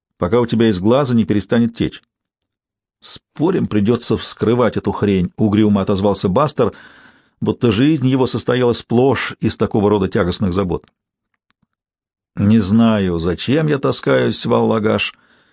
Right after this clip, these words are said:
Примечание крошечное и одновременно самое большое поселение в штате Мэн на реке Аллагаш.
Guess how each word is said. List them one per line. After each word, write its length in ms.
Примечание 540
крошечное 580
и 140
одновременно 560
самое 300
большое 360
поселение 480
в 40
штате 300
Мэн 240
на 60
реке 340
Аллагаш. 640